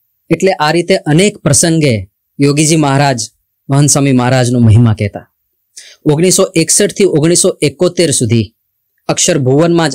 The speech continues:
આ બધા સંતોના અગ્રણી તરીકે, એમના માર્ગદર્શક તરીકે મહંત સ્વામી મહારાજ ત્યાં બિરાજ્યા. ઓગણીસો સિત્તેર ની અંદર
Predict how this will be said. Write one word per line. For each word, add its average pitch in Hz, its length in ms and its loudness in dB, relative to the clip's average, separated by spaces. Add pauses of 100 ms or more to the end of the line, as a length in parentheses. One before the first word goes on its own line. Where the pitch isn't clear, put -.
આ 139 100 -4
બધા 143 460 -2 (280)
સંતોના 151 560 0
અગ્રણી 147 480 -2
તરીકે, 139 320 -2
એમના 135 220 0
માર્ગદર્શક 127 600 0 (100)
તરીકે 127 280 0
મહંત 120 360 0
સ્વામી 123 280 0
મહારાજ 117 360 0
ત્યાં 113 180 -2
બિરાજ્યા. 123 520 -2 (640)
ઓગણીસો 160 300 0
સિત્તેર 190 440 -2
ની 175 140 0
અંદર 123 340 -2